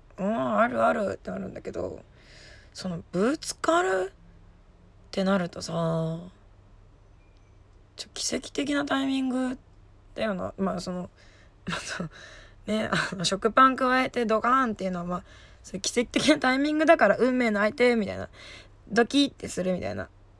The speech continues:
なんかもう大体ああいうのでさ、出会う人たちはさ、「何あいつ、嫌なやつ」みたいなスタートするでしょ。で、だんだん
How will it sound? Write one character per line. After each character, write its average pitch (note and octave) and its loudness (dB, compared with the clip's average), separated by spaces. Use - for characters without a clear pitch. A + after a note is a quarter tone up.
な F#3 -6
ん - -10
か - -8
も F3 -4
う F3 -4
大 A#3+ 6
体 D4 4
あ C4 8
あ C4+ 8
い C#4+ 0
う A#3 0
の G3 -4
で - -8
さ、 - -2
出 F#2 -2
会 G2+ -2
う - -6
人 - -12
た - -4
ち - -8
は G2 -6
さ、 G3 0
「何 D#4 4
あ A#3+ 4
い G3 0
つ、 - -10
嫌 B3 4
な A3 4
や B3+ 4
つ」 C#4 0
み G3 0
た - -6
い - -8
な - -10
ス - -6
タ F#3+ 0
ー F3 -2
ト - -12
す - -8
る F#3+ -6
で - -8
し - -4
ょ。 F#3 -2
で、 F#3 -2
だ F#3 -4
ん G3+ -6
だ G3 -2
ん F#3+ -8